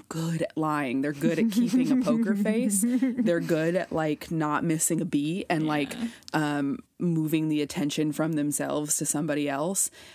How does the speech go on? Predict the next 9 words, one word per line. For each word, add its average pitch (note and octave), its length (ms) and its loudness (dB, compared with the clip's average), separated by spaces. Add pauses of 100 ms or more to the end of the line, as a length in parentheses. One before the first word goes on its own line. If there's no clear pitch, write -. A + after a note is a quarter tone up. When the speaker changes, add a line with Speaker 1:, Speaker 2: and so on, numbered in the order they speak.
(200)
Speaker 1:
And D#3 560 0 (280)
so - 220 0
every D#3 320 -2
time D#3+ 220 -2
we E3+ 80 0
get C#3+ 160 -4
together, C3 480 -4 (180)
every - 320 -20
time - 160 -20